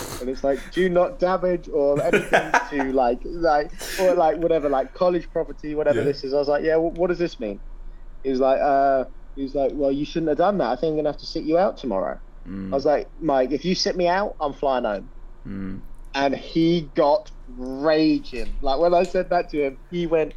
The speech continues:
Speaker 2: That was the trigger
Speaker 1: ballistic.
Speaker 2: right there. Like, he
Speaker 1: And,
Speaker 2: was,
Speaker 1: yeah,
Speaker 2: "What
Speaker 1: uh,
Speaker 2: the?" Like, what did he say?
Speaker 1: Yeah, and then he was, and then he was like, he was like, "You're gonna fucking fly home if you don't play tomorrow.
Speaker 2: <sighs>
Speaker 1: Is that how much you care about this golf team?"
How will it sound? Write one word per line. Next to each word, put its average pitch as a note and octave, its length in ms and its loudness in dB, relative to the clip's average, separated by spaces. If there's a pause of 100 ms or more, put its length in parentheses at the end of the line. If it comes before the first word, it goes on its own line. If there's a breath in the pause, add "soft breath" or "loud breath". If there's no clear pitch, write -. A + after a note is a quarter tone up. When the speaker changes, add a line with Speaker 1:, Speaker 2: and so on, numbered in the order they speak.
(100)
Speaker 2:
That B2 140 4
was B2 220 4
the D3 60 2
trigger A#2 260 2
Speaker 1:
ballistic. F#2 200 -4
Speaker 2:
right A#2 200 2
there. G#2+ 200 4
Like, G2+ 240 2
he D3 60 0
Speaker 1:
And, D3 140 2
Speaker 2:
was, C#3+ 200 -4
Speaker 1:
yeah, D#3+ 460 4
Speaker 2:
"What D#3+ 260 2
Speaker 1:
uh, C#3 180 2
Speaker 2:
the?" B2+ 140 0
Like, B2 100 4
what - 380 6
did - 20 6
he C3 60 4
say? A#2 260 2
Speaker 1:
Yeah, E3 320 6
and D#3+ 80 0
then F3+ 120 0
he E3+ 120 2
was, E3 180 -2
and E3+ 200 0
then F3 80 2
he F3 60 2
was E3 180 2
like, E3 180 0 (200)
he E3 80 2
was D3+ 100 2
like, D3 160 4
"You're D#3 140 0
gonna F3+ 120 6
fucking - 500 -2
fly F#3 260 2
home F#3+ 280 2
if C3+ 140 -6
you D3+ 60 -4
don't D#3 160 -2
play F3+ 200 2
tomorrow. B2 460 -4 (100)
Speaker 2:
<sighs> - 120 -10
Speaker 1:
Is D3 80 -4
that E3 180 4
how F3 80 4
much F3 240 0
you E3+ 120 -2
care F#3+ 200 4
about F3 220 2
this F3 140 -2
golf G3 320 0
team?" G2+ 220 -6